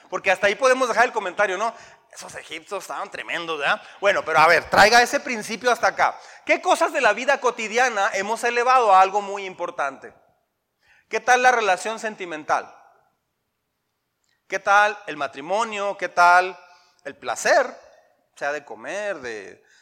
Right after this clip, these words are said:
de tener dinero, de, de, no sé, de viajar. De, de,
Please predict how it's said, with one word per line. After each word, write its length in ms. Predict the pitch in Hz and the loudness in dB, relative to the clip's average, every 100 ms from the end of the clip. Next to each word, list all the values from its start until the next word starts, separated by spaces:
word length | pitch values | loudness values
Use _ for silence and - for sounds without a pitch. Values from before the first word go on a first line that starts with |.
| _ | _
de 120 | - 120 | -20 -20
tener 280 | 117 123 131 | -16 -14 -14
dinero, 480 | 123 123 190 180 | -16 -10 -8 -8
de, 300 | 135 123 107 | -10 -12 -14
de, 180 | 104 107 | -18 -20
no 140 | 113 156 | -16 -14
sé, 220 | 339 320 | -12 -12
de 140 | 147 | -12
viajar. 680 | 123 110 - - 208 202 - | -12 -14 -14 -8 -8 -8 -12
De, 380 | 135 131 113 104 | _ -18 -16 -20
de, 240 | 101 _ | _ _